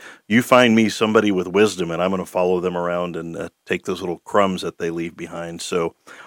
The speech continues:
well, let's, let's talk about you and your business. And, um, you know, I, I wanna know first about you, married, kids, all that kind of stuff, wives,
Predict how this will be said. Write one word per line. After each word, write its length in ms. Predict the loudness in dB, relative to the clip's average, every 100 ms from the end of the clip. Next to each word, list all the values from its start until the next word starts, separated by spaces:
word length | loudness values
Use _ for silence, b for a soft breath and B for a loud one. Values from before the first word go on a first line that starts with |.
| B
well, 100 | 8
let's, 260 | 8 4 -4
let's 320 | 2 2 2 -8
talk 380 | -4 0 2
about 440 | 2 4 4 4 0
you 460 | -6 -4 -4 -4 -2
and 200 | 0 0
your 200 | 2 0
business. 600 | 0 -4 -6 -10 -10 -18 _ _ _ _ -4
And, 400 | 0 2 2 2
um, 440 | 2 2 -2 -10 _ _ _ _ 0
you 80 |
know, 220 | 2 2 2
I, 140 | -2 0 4
I 60 |
wanna 140 | 8 8
know 140 | 8
first 280 | 6 4 6
about 260 | 4 4 6
you, 260 | 6 6 2 -2
married, 380 | 6 6 6
kids, 240 | 4 2 4
all 100 | 2
that 180 | 2 0
kind 140 | -2
of 80 | 0
stuff, 180 | 0 4
wives, 220 | 6